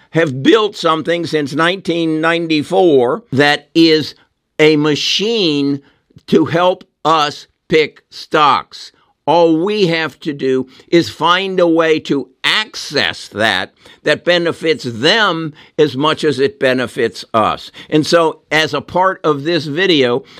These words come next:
I'm reaching out to Tom and David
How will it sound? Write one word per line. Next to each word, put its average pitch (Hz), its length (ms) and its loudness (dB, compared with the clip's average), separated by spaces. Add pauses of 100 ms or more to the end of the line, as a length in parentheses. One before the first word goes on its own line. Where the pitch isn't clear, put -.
(160)
I'm 170 420 2
reaching 165 560 0
out 160 400 -2
to 131 160 -4
Tom 156 560 0
and 139 220 0
David 143 500 2